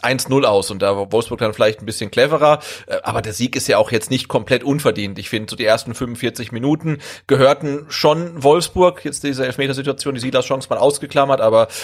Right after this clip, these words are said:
ja, die hatten da schon die besseren Chancen, waren, waren zwingender, haben den VfB gestresst, äh, und ja, dass der VfB mit einem null zu null in die Halbzeit geht, war dann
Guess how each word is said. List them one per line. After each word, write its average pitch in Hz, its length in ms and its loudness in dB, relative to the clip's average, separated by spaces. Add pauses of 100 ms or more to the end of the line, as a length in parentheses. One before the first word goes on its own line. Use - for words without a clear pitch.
(200)
ja, 101 240 -4
die 104 120 -6
hatten 107 180 -10
da 107 100 0
schon 113 160 -4
die 110 80 -8
besseren 110 320 -4
Chancen, 113 360 -4
waren, 107 320 0
waren 113 160 0
zwingender, 117 380 0
haben 113 140 -2
den 107 80 -6
VfB 113 460 0
gestresst, 113 580 -2
äh, 110 260 4 (320)
und 110 320 -6
ja, 95 160 2
dass - 120 -8
der 107 100 -4
VfB 123 400 0
mit 123 180 -4
einem 127 140 -8
null 151 180 2
zu - 160 -6
null 156 420 2
in 143 200 -6
die 135 140 0
Halbzeit 165 460 2
geht, 165 240 -4
war 156 120 2
dann 156 400 -2